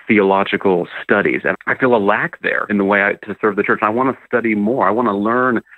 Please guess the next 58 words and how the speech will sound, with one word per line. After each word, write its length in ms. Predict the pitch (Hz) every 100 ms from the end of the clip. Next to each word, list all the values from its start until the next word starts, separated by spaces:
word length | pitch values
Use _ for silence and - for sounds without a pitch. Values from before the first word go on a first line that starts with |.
| _
some 140 | - 113
of 100 | 107
the 60 |
things 140 | 117 101
my 120 | 98 -
pastor 400 | 110 123 - 104
had 120 | 95
the 80 | 92
opportunity 500 | 92 101 95 92 87
to 100 | 92
learn. 220 | 92 92
I 40 |
want 140 | 101 117
to 60 |
do 140 | 104 120
some 120 | 113
biblical 340 | 104 113 117 107
studies." 480 | - 113 120 104 90
Uh, 100 | 92 - 117
we've 160 | 120
got 280 | 127 127 104
deacons 520 | 110 127 135 113 95 -
saying, 180 | 107 104
"I 60 |
want 160 | 110 139
to 40 |
do 140 | 101 104
covenant 440 | - 120 120 117 -
theology. 520 | 104 110 147 - 92
I 40 |
want 180 | 113 104
to 80 | -
study 240 | 123 175
this 140 | 117 92 -
kind 140 | 92
of 60 | 90 -
thing. 180 | 90 80
And 120 | 87 _ -
this 200 | 117 -
will 80 | 104
help 240 | 117 123
me 300 | 110 98 92
in 280 | 101 101 98
my 180 | 104 107
understanding 500 | 104 - 107 113 104
of 160 | 95
the 80 | 90
nature 280 | 101 117 113
of 40 |
the 80 | 92
church 400 | 90 135 156 180 -
and, 140 | 92 - _ -
and 220 | 90 -
ministries 480 | 98 104 120 - 110
of 80 | 95
mercy 420 | 95 98 - -
and 140 | 98 90
service." 320 | - 123 156